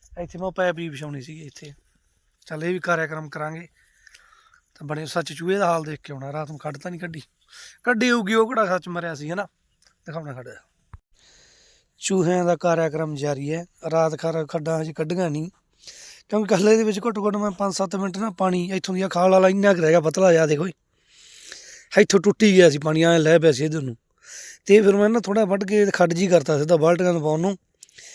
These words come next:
ਤੇ ਘੱਟੋ ਘੱਟ ਨਾ ਸੱਤ ਅੱਠ ਮਿੰਟ ਪਾਣੀ ਲਗਾਤਾਰ ਪਈ ਹੈ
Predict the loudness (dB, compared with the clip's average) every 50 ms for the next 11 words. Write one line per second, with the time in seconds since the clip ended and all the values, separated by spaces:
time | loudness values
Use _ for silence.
0 | -18 -18 -18 -20 _ _ -6 -2 0 0 2 2 2 2 2 0 0 -2 -2 -2
1 | 0 -2 -2 -4 -6 -6 -4 0 0 0 0 2 -2 0 0 -2 -4 -2 -4 -2
2 | -2 -2 -2 0 0 0 2 0 0 -2 -4 -6 -6 -6 -8 -8 -8 -8 -10